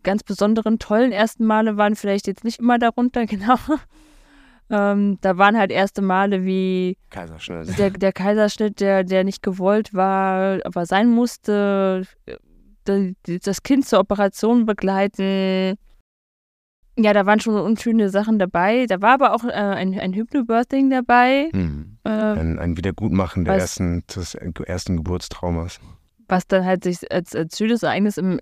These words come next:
Speaker 1: im Endeffekt herausstellte, genau. Aber insgesamt einfach, äh, wir, wir hatten natürlich eine ganze Kaskade an, an Herausforderungen, wie wir in Folge zwei ja ausführlichst, äh,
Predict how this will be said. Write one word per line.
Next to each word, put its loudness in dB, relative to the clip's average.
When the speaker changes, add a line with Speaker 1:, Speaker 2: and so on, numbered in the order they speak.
Speaker 1:
im -2
Endeffekt -4
herausstellte, -2
genau. -4
Aber 0
insgesamt 2
einfach, 0
äh, 0
wir, 0
wir 0
hatten 4
natürlich -2
eine 0
ganze 0
Kaskade 2
an, 2
an 2
Herausforderungen, 2
wie 2
wir 2
in 0
Folge 0
zwei 0
ja 4
ausführlichst, -4
äh, 0